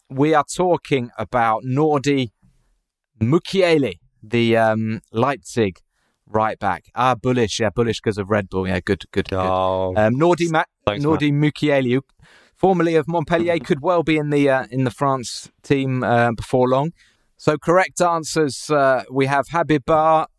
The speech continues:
Speaker 1: Kev Sherwood, Adam Sironic, Andrew Willimot, James Wascombe, Arton Murtishi, who says, "Keep up the brilliant work." Thank you, Arton. Uh, Ryan Yowell, who says, "Keep up the awesome work." Thank you very much, Ryan. And, uh, Hunter Mogoki.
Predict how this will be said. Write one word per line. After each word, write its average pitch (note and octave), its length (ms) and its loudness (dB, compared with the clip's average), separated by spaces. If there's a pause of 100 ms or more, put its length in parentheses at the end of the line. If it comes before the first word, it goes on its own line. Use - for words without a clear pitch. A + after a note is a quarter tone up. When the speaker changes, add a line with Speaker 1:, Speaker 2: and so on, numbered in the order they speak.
(120)
Speaker 1:
Kev F3 240 -2
Sherwood, D#3 480 2
Adam D#3 300 0
Sironic, D3+ 540 0
Andrew D#3+ 400 0
Willimot, C#3+ 640 0
James D#3 360 -2
Wascombe, D3 520 -2 (260)
Arton D3 500 0
Murtishi, D#3 800 0
who B2+ 140 -4
says, B2+ 180 0
"Keep - 220 -2
up A2 100 -4
the A2+ 100 -4
brilliant A2+ 320 0
work." A#2 220 0
Thank G3 260 -4
you, A2+ 120 2
Arton. F#2 280 -6 (360)
Uh, A#2+ 180 2
Ryan D3 400 2
Yowell, D#3 460 0
who C#3 80 -4
says, C#3+ 180 -4
"Keep G3+ 200 -4
up F#3 100 2
the D3+ 160 2
awesome F#3+ 400 2
work." C#3 300 2 (500)
Thank D3 220 -2
you C3 80 0
very B2+ 200 0
much, E3 300 -4
Ryan. G#2+ 360 0
And, C3+ 340 -4
uh, C3+ 160 0 (160)
Hunter D#3+ 380 -2
Mogoki. F3+ 720 0